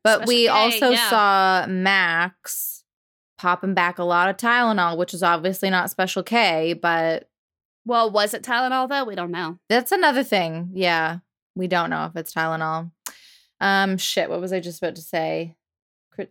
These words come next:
Speaker 1: oh, oh, oh, oh my God.
Speaker 2: Oh, oh,
Speaker 1: I
Speaker 2: oh, oh.
Speaker 1: wish that I had been filming my reactions to the first episode, because when he said, "I'll give you this half ounce for twenty dollars," I about,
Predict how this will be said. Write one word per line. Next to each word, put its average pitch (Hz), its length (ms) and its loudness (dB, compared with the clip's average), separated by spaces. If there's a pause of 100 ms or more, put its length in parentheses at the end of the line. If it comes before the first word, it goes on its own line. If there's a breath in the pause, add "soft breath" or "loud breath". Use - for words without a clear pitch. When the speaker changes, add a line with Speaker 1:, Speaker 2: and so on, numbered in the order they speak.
Speaker 1:
oh, 196 480 2 (240)
oh, 220 560 2 (180)
oh, 185 500 2
oh 170 260 0
my 160 160 -2
God. - 500 -6
Speaker 2:
Oh, 185 220 -4
oh, - 20 -18 (320)
Speaker 1:
I 262 320 4
Speaker 2:
oh, 202 180 4
oh. 190 40 0
Speaker 1:
wish 220 760 2 (240)
that 220 120 4
I 208 80 4
had 208 200 0
been 214 140 0
filming 202 360 0
my 208 140 4
reactions 185 640 -2
to 180 100 -2
the 180 80 -2
first 180 300 -4
episode, 160 640 -4
because 165 680 -2 (300)
when 180 160 -2
he 262 240 -2
said, 165 540 -2 (420)
"I'll 196 100 0
give 196 220 -2
you 165 440 -2 (460)
this 180 240 -4
half 202 400 -2
ounce 175 460 -2
for 185 160 -6
twenty 185 340 -2
dollars," 180 800 -2 (640)
I 196 100 2
about, 185 420 2